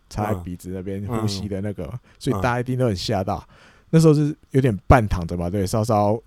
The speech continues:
Speaker 1: 病床可以那个稍稍移起来嘛，角度。
Speaker 2: 对，对，嗯，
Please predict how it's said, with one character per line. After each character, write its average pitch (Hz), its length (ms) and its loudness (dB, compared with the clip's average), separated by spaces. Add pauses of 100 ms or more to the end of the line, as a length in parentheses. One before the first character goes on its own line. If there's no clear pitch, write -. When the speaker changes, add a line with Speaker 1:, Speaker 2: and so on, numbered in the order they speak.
(140)
Speaker 1:
病 127 160 2
床 98 180 0
可 107 100 -2
以 104 100 2
那 104 100 -2
个 98 220 -4
稍 107 180 -4
稍 107 240 0
移 95 180 -6
起 92 200 -6
来 73 180 -8
嘛， 73 160 -8
角 82 280 -4
度。 110 100 -4
Speaker 2:
对， 92 100 -4
对， 85 100 -14 (260)
嗯， 95 220 -6